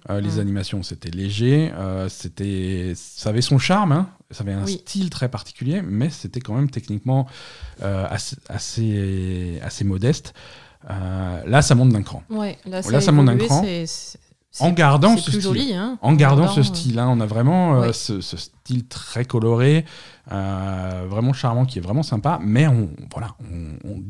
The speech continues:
Speaker 1: gagne,
Speaker 2: Mm.
Speaker 1: on gagne un ou deux crans en niveau de production,
Speaker 2: Ouais.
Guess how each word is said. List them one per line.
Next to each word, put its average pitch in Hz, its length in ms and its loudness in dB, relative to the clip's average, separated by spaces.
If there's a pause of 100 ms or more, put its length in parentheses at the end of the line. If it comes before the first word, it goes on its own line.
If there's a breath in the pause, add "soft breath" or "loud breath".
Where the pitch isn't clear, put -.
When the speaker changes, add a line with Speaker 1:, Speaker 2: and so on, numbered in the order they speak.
(100)
Speaker 1:
gagne, 139 340 6
Speaker 2:
Mm. 98 280 0
Speaker 1:
on 98 40 -6
gagne 113 260 0
un 135 120 4
ou 131 120 6
deux 110 140 0
crans 151 340 0
en 98 120 -6
niveau 101 200 -2
de 117 60 -4
production, 110 460 -4 (320 loud breath)
Speaker 2:
Ouais. 156 120 -8